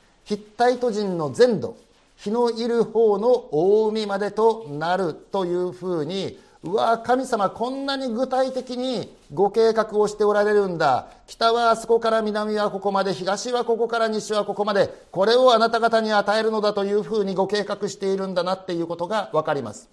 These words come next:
であるとするならば、イエス様を信じていらっしゃる皆さん、あなたの二千二十三年に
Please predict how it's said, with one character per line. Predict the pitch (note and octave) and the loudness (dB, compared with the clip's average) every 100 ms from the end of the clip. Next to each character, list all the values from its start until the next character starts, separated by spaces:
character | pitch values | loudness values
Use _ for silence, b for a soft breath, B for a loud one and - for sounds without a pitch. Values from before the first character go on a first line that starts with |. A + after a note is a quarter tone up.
| b b b b b | b b b b b
で | F#3 B3+ | 2 4
あ | B3+ | 4
る | C#4 | 4
と | A#3+ | 2
す | A3 A3 | 2 0
る | A#3 | 2
な | A3 | 2
ら | F3 | 2
ば、 | D#3+ G#3+ F#3+ | 4 2 4
イ | |
エ | A3+ | 2
ス | A3+ | 0
様 | A3 G3 | -2 -2
を | F3+ | -2
信 | - G#3+ | -4 -6
じ | G#3 | -4
て | G3+ | -2
い | F#3 | -2
ら | G3 | -2
っ | |
し | F#3+ | -4
ゃ | G#3 | -4
る | |
皆 | F#3 G#3 | -4 -4
さ | G#3 E3 | -4 -4
ん、 | A2+ - _ b b b b b _ | -6 -16 _ b b b b b _
あ | - F#3 | 0 2
な | B3+ | 2
た | B3+ F#3+ | 4 2
の | F3 - D#3+ F#3 G#3+ - | 0 -8 -2 0 0 -2
二 | D3+ F#3 | -8 -2
千 | B3 B3 G3+ E3+ | -2 0 -2 -2
二 | A3 A3 | -4 -4
十 | A3 G#3 D#3+ | -2 0 -2
三 | - E3+ G#3+ A3 | -6 -4 -2 0
年 | A3+ A3+ F#3 E3 | 0 -2 -2 -4
に | G#3 G3+ - | -4 -4 -6